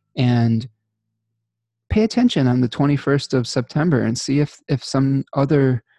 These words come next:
omen is coming up within that dream. And maybe you'll get some insight a-, as to what the next stage of that journey is going to be. Okay.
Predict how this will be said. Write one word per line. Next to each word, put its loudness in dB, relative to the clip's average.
omen 2
is 0
coming 0
up -2
within 0
that -2
dream. -4
And -2
maybe 0
you'll 0
get -6
some -4
insight -4
a-, -6
as -4
to -6
what -4
the 0
next 0
stage -4
of -10
that -6
journey -4
is -10
going -8
to -10
be. -4
Okay. -6